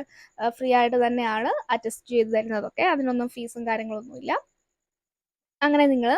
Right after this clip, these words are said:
ആ, അവിടുന്ന് ഇത് അറ്റസ്റ്റ് ചെയ്ത് വാങ്ങിക്കുക. അക്ഷയയിൽ കൊടുത്ത ആപ്ലിക്കേഷൻ ഫോമിൻ്റെ പ്രിന്റ് ഔട്ട് എടുക്കുക, അതിൽ ഫോട്ടോ ഒട്ടിക്കുക, ഗസറ്റഡ് ഓഫീസറിൻ്റെ സിഗ്നേച്ചർ വാങ്ങിക്കുക. അതിനുശേഷം,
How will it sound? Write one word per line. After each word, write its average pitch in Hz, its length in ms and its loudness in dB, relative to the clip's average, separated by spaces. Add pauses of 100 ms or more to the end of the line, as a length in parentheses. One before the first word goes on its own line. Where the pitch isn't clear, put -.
(240)
ആ, 247 80 4 (260)
അവിടുന്ന് 247 440 2 (380)
ഇത് 240 180 0
അറ്റസ്റ്റ് 233 420 -2
ചെയ്ത് 233 220 2
വാങ്ങിക്കുക. 226 540 -2 (180)
അക്ഷയയിൽ 240 480 -2
കൊടുത്ത 233 360 -2
ആപ്ലിക്കേഷൻ 247 680 0
ഫോമിൻ്റെ 240 400 -2
പ്രിന്റ് 220 340 -2
ഔട്ട് 247 160 0
എടുക്കുക, 262 300 2 (360)
അതിൽ 233 200 2
ഫോട്ടോ 226 480 -2
ഒട്ടിക്കുക, 254 420 2 (460)
ഗസറ്റഡ് 233 500 -2
ഓഫീസറിൻ്റെ 247 540 -2
സിഗ്നേച്ചർ 247 580 0
വാങ്ങിക്കുക. 240 520 2 (440)
അതിനുശേഷം, 415 720 0